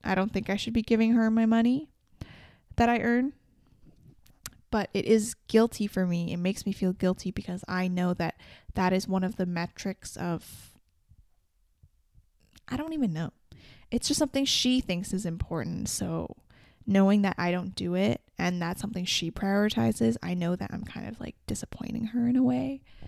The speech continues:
So, yeah. I j-, I, I wrote down, "I just have big oldest child energy, so I feel like I have to please my parents a lot." Yeah.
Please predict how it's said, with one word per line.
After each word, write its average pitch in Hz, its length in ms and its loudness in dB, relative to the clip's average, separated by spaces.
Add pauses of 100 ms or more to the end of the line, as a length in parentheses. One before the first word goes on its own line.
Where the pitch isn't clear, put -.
(340)
So, - 440 0 (720)
yeah. 330 320 -2 (1700)
I 190 160 6
j-, 208 220 -2
I, 190 280 4 (300)
I 214 60 4
wrote 208 220 6
down, 196 340 2
"I 220 80 6
just 277 240 2
have 311 340 2
big 220 400 10 (160)
oldest 202 380 4
child 180 280 -4
energy, 185 460 -2
so - 160 -4
I 185 80 0
feel 190 200 0
like 196 160 2
I 185 80 -2
have - 400 -4
to 175 100 -4
please 165 420 -6
my - 120 -8
parents - 440 -10
a - 100 -12
lot." - 220 -12 (1200)
Yeah. 214 300 -4